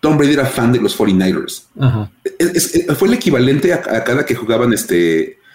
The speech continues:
Speaker 1: no sé, Julian Edelman, todos ellos, esos, Chris Hogan, de, ah, él jugaba lacrosse.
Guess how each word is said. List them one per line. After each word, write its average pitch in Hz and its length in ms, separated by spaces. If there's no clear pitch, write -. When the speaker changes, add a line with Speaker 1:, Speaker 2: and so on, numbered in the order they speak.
Speaker 1:
no 117 140
sé, 123 140
Julian 127 360
Edelman, 104 520
todos 120 240
ellos, 120 200
esos, - 300
Chris 135 280
Hogan, 113 600
de, 95 300
ah, 139 240
él 165 100
jugaba 175 280
lacrosse. 120 520